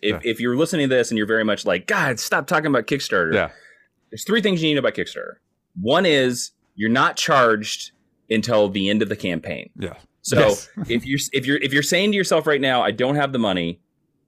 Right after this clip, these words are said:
Speaker 1: make the donation. It counts towards D J. It counts towards my goals.
Speaker 2: Yep.
Speaker 1: But you're not gonna be charged until the end of the campaign. Second thing is the first twenty-four hours matter more than anything else
Speaker 2: Mm-hmm.
Speaker 1: because that's what Kickstarter helps kick you up in the algorithms.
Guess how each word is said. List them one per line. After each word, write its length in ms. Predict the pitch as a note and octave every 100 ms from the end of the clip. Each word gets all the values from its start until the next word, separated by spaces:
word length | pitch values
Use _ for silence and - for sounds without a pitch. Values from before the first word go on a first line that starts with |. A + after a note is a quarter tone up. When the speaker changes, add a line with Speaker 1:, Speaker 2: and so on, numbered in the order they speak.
| _
Speaker 1:
make 300 | G2 B2+ F3
the 80 | G#3
donation. 540 | G3 F#3 B2+ A2 A#2 -
It 200 | A#2+ -
counts 420 | - C#3+ D#3+ -
towards 300 | - D3+ C#3+
D 160 | B2 A#2
J. 200 | A#2 G#2
It 60 |
counts 280 | - B2+ A2+
towards 200 | - B2
my 160 | A#2 G#2+
goals. 380 | F#2+ F2+ E2+ F2
Speaker 2:
Yep. 100 | - _ _ -
Speaker 1:
But 160 | G2+ A#2
you're 140 | A#2+
not 260 | A#2+ B2 C#3
gonna 140 | E3
be 100 | D3+
charged 560 | C#3 D3+ C3 A2 G#2 -
until 260 | G2+ A2+ G2
the 300 | G#2 - G2+
end 140 | G2+
of 80 | F#2
the 60 | F#2
campaign. 500 | F2 D#2+ E2+ D2 D2 _ _ _
Second 360 | - - F#3+ F3+
thing 200 | D3 A2+
is 320 | F#2+ F2+ F2+ _ _ _ _ _
the 100 | G2
first 340 | G2+ - D#3+ -
twenty-four 380 | D3+ C#3+ C#3 A#2
hours 240 | A2 G2+
matter 340 | G2+ F2+ F#2
more 380 | F2+ F2+ G2 A2
than 160 | G#2+ G2
anything 340 | G2 G2 G#2+
else 400 | D2+ C#2+ - - -
Speaker 2:
Mm-hmm. 180 | E2+ F#2
Speaker 1:
because 560 | F2+ G#2+ F2+ E2+ - - F#2+
that's 240 | G#2+ -
what 180 | A2 -
Kickstarter 460 | A#2 - G#2 G2+
helps 400 | F#2+ G#2 G2 -
kick 200 | - A2
you 80 | G#2+
up 120 | G2
in 60 | G2
the 80 | E2+
algorithms. 540 | G#2+ A#2 A#2 A2 F#2